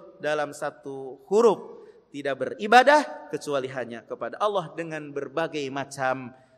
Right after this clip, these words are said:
ibadah. Ikhwani wa akhwati, Bapak, Ibu, saudara-saudari yang dimuliakan Allah Subhanahu wa taala, pemirsa Rasyad T V di mana saja berada, kehidupan rohani,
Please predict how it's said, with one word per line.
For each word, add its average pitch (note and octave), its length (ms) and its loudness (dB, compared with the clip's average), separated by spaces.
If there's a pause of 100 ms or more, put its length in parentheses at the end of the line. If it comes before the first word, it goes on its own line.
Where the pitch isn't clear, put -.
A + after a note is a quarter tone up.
(140)
ibadah. B2 440 -10 (1400)
Ikhwani A3 640 0
wa F3+ 100 6
akhwati, D3 840 -2 (320)
Bapak, G3 320 0
Ibu, D#3 320 -2
saudara-saudari C#3+ 960 6
yang B2+ 160 0
dimuliakan B2+ 560 4
Allah B2 320 4
Subhanahu B2 480 0
wa A#2 100 2
taala, A#2 300 2
pemirsa C#3 640 4 (640)
Rasyad C#3 400 -8
T D3+ 80 -8
V - 60 -20 (100)
di B2 240 -14 (160)
mana D3 240 -10
saja C3+ 560 -6
berada, B2+ 720 -6 (2250)
kehidupan G#3 640 -6
rohani, E3+ 640 -4